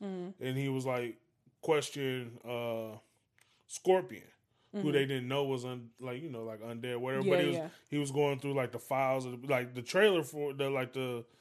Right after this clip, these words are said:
Speaker 2: the trailer for it was super cool, and then they actually end up doing the series, like, I think, like, five, six years later.
Speaker 1: Mm.
Speaker 2: That was actually pretty solid, but that was kind of the, um, point of view for the series were from the Special Forces operatives,
Speaker 1: Mm-hmm.
Speaker 2: like,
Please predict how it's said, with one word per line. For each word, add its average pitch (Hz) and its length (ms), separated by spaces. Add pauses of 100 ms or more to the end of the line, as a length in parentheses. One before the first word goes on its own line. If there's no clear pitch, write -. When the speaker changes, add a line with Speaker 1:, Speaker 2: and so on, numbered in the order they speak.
(460)
Speaker 2:
the 120 100
trailer 156 420
for 139 300
it 127 60
was 123 200
super 135 320
cool, 135 240
and 135 80
then 135 140
they 127 60
actually 123 440
end 127 140
up 120 100
doing 120 200
the 113 60
series, 120 440
like, 107 240
I 104 40
think, 107 220
like, 92 140
five, 92 240
six 101 200
years 85 240
later. 92 360 (120)
Speaker 1:
Mm. 175 340
Speaker 2:
That 110 200
was 104 160
actually 101 320
pretty 95 280
solid, 98 420
but 110 160
that 127 180
was 120 160 (140)
kind 117 240
of 110 140
the, 110 280
um, 104 460 (800)
point 135 220
of 123 100
view 123 180
for 120 160
the 110 100
series 131 400
were 110 100
from 113 240
the 113 60
Special 113 460
Forces 117 500
operatives, - 760
Speaker 1:
Mm-hmm. 147 120 (440)
Speaker 2:
like, 104 180